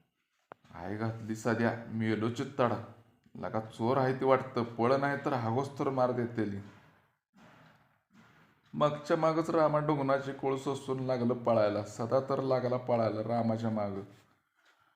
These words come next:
"पळाली रे, चला." दिलपा म्हणाल तशी पोरं हत्यार नाचवत लागली त्या दोघांच्या पाठीमागं. चोर घावला की लय मार द्यायचा या बेतानं. पोरं पण वाऱ्यागत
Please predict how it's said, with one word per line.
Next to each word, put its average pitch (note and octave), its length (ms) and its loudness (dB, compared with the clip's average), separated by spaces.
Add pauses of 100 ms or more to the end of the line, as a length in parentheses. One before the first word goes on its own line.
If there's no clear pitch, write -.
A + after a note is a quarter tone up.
(260)
"पळाली D3 560 2
रे, D#3+ 500 2
चला." D3+ 540 4 (920)
दिलपा A#2+ 480 0
म्हणाल C#3 340 4 (100)
तशी D3 180 -2
पोरं C#3 420 2
हत्यार C3+ 460 2
नाचवत C3 520 -2
लागली B2+ 340 0
त्या C#3 160 -2
दोघांच्या B2 480 0
पाठीमागं. G#2 640 -4
चोर B2 440 -2
घावला A2+ 520 0
की A#2 320 -4
लय A#2 180 2
मार C#3 320 2
द्यायचा C3 320 0
या B2+ 100 2
बेतानं. B2 480 0 (560)
पोरं B2+ 260 4
पण C3 180 -2
वाऱ्यागत A#2+ 520 2